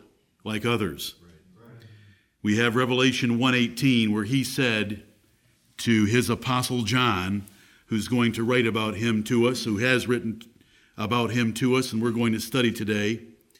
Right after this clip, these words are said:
our Savior said to John in his glorified state,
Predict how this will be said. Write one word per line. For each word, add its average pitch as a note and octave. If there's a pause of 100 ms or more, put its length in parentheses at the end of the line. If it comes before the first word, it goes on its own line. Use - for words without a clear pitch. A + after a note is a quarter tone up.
(880)
our C#3
Savior C#3
said C3+
to A#2+
John A#2+
in A2+
his G2+
glorified A#2+
state, A#2